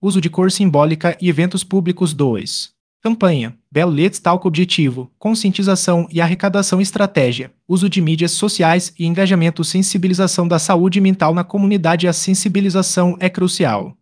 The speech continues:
Você pode começar pequeno, talvez organizando um evento local ou uma palestra em escolas e centros comunitários. O importante é criar um espaço onde as pessoas se sintam seguras para compartilhar suas experiências e aprender mais sobre saúde mental.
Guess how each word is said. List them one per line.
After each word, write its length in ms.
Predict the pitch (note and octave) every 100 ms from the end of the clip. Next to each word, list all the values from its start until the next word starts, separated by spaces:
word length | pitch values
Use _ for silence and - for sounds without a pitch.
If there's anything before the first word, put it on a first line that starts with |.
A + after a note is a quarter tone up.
| _ _ -
Você 200 | C3+ C3+
pode 260 | F#3+ F#3+
começar 480 | G3 F#3 F#3+ - E3
pequeno, 480 | G3 F#3+ E3+ A2 F#2 _
talvez 400 | - A#2+ C#3+ E3
organizando 580 | F3+ F3+ F#3 D3+ D#3+ F3+
um 80 | G3
evento 340 | G#3 D#3+ E3
local 440 | E3 E3 F#3 F3+ F#3
ou 80 | F#3+
uma 140 | G3 F#3+
palestra 500 | G3 E3+ E3+ - F#3
em 80 |
escolas 500 | F#3+ - F3 F3 E3 -
e 80 | E3
centros 420 | - E3 E3 D#3
comunitários. 880 | - E3+ F#3+ - B2 G2+ - - - _ _ -
O 80 | A#2+
importante 540 | C3+ G3+ F3 F#3 F#3+
é 40 | G3
criar 340 | F#3 E3+ F3
um 100 | F3+
espaço 500 | F3+ - E3+ F3 -
onde 180 | F#3 F#3
as 140 | F3+
pessoas 380 | - E3 F3+ E3+
se 120 | -
sintam 320 | F#3 G3+ G3
seguras 540 | F#3+ - D3+ D3+ F3+ F3+
para 220 | F#3 F3+
compartilhar 720 | F3+ A3+ A3+ G3+ G3+ D3 D3+
suas 280 | D#3 - F#3
experiências 720 | F#3 - A3 F3 F3 D#3+ D#3
e 80 | F3+
aprender 460 | F#3+ G3+ F#3 D#3
mais 240 | D3+ C3+ D#3
sobre 240 | F#3 D#3+
saúde 460 | D#3+ F#3+ D#3 C#3+ F3
mental. 540 | E3 D#3+ C#3+ G#2+ -